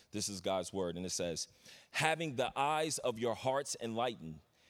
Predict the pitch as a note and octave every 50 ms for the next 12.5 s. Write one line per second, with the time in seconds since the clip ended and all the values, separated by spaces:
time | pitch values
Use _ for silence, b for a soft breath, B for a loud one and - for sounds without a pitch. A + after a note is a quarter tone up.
0 | b b b b - A#2+ A#2+ B2+ D#3 F3+ E3+ D#3+ D3+ C3 B2 A#2 A2+ A#2 B2 C#3+
1 | E3 F#3 G3 G3+ F#3 F3 D#3 D3 B2 A2 G#2+ B2 A#2 G2+ - - D3+ D#3+ F#3 F3+
2 | - - - D3+ C3 C3 D#3 D3+ - - - D#3 D#3+ D#3 D#3 - - - - D3
3 | C#3+ C#3 B2 F#2+ F2 E2+ D#2+ D2+ E2 B B B B B - B2+ D#3 E3+ E3 B2
4 | C#3+ C3+ B2 A#2+ B2+ E3 F#3 F3 - G#3 G3+ G3+ F#3 D#3 - D#3 D3 - D#3 C#3
5 | A#2 G#2+ - C#3 D#3+ E3 E3+ F3 E3+ D#3+ - - A#2 A#2 G2+ G2+ B2 C3 C3+ C3+
6 | - - C#3+ A#2 - - - A2+ G#2+ G2+ - - A#2 G#2+ F#2+ F2 - - - -
7 | - _ _ _ B B B B B B - A#2+ B2 C3+ E3 F3 F#3 E3+ C3+ B2+
8 | D3 C3 B2+ A2+ A2 A2 A2+ C#3 D#3+ F3 D3 E3+ D#3 D#3 D#3+ D#3+ C3+ G#2 A2 A#2
9 | C#3 D#3+ E3 B2 A#2+ A2+ G#2 G2+ - - - G#2+ G#2 G#2+ G#2 F#2+ - - - A2
10 | G#2 G2+ F#2 F2 E2+ E2 E2 B B B B B B B - C#3+ C3+ B2+ - D3+
11 | E3+ F#3+ G3+ G#3 - - E3+ E3+ E3 D#3 - - F3 E3+ E3 B2+ B2+ B2+ A#2+ A#2+
12 | C3 E3 F#3 D#3 A#2+ G#2+ G#2 G#2 G#2+ -